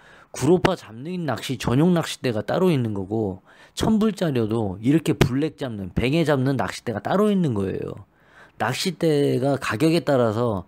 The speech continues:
큰 고기를 잡을 수 있다는 생각은 정말, 아니, 페라리 끌고 왜 저기 뭐야 오프로드를 갑니까? 페라리를 타면서.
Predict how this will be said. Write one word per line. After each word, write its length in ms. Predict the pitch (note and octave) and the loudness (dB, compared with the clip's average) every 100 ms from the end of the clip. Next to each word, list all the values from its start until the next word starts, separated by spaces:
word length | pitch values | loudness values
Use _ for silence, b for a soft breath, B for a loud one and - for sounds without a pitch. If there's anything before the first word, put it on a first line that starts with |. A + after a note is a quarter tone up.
| B B B | B B B
큰 200 | - A#3 | -2 2
고기를 320 | A3+ G#3 F#3+ | 2 2 2
잡을 280 | - A2 C3 | 0 -2 -2
수 120 | B2+ | -4
있다는 300 | C3+ C3+ B2+ | -2 0 0
생각은 560 | A2+ A#2+ A2 G2+ B2+ G2 - b b | 0 0 0 0 -2 -4 -10 b b
정말, 720 | - A#2 B2 B2 B2+ F#2+ E2+ _ b b b b b b b b _ - | 0 0 0 -2 -4 -8 -12 _ b b b b b b b b _ -6
아니, 220 | C#3 D3 | -2 2
페라리 420 | - A#3 A#3 A3 | 2 0 -4 -10
끌고 360 | - G3 D#3+ C3+ | -12 -10 -4 0
왜 480 | A2 D3 D3+ B2 - - _ _ _ _ | 2 2 2 0 -4 -12 _ _ _ _
저기 240 | - C3 A#2+ | -2 0 0
뭐야 500 | A2 A2 G2+ F#2 G#2 _ _ _ _ _ _ _ - | 0 0 -2 -6 -14 _ _ _ _ _ _ _ -4
오프로드를 560 | - D#3 - F#3 D3 A#2+ | -2 0 2 4 4 2
갑니까? 680 | G#2+ F#2+ F#2+ F#2 F#2 G2+ F#2+ _ _ _ | 0 -4 -6 -6 -6 -10 -14 _ _ _
페라리를 420 | - E3+ E3+ C3+ | 0 2 0 -4
타면서. 680 | A2+ A#2 A#2+ G2+ F#2 F#2 G2 | -6 -6 -6 -6 -8 -10 -12